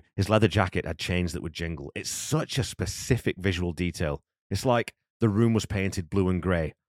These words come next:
All my meals were served on a silver tray from Dogs on the Run."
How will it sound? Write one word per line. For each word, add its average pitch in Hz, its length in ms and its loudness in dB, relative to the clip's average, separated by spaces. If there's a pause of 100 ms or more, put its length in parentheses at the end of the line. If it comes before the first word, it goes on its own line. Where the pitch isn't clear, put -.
All 87 120 0
my 92 120 2
meals 90 280 0
were 85 60 -4
served 90 280 -2
on 90 80 -2
a 85 60 -4
silver 87 280 -6
tray 87 260 -2
from 87 140 -8
Dogs 85 240 -6
on 85 100 -6
the 85 100 -4
Run." 87 220 -4